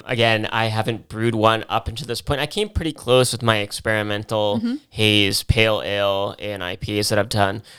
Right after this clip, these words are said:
Speaker 1: but nothing truly, truly a New England style I P A. And I'm also excited for this beer 'cause for the first time, I'm gonna attempt a thirty minute boil instead of
Speaker 2: Oh,
Speaker 1: the
Speaker 2: snap.
Speaker 1: sixty. And again, the feedback I've gotten on that is that you can achieve the same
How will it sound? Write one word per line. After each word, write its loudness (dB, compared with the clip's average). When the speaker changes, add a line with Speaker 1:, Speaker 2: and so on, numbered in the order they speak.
Speaker 1:
but 4
nothing 0
truly, -2
truly 2
a -4
New 2
England 0
style 0
I -4
P -8
A. -2
And -2
I'm 2
also 0
excited 0
for -8
this -4
beer 0
'cause -6
for -8
the -14
first 2
time, 4
I'm 2
gonna 4
attempt 0
a -10
thirty 2
minute -2
boil 0
instead -8
of -2
Speaker 2:
Oh, -10
Speaker 1:
the -8
Speaker 2:
snap. 0
Speaker 1:
sixty. -4
And 0
again, 2
the -8
feedback -4
I've -4
gotten -2
on -4
that 0
is -8
that -4
you -8
can 0
achieve 0
the -8
same -4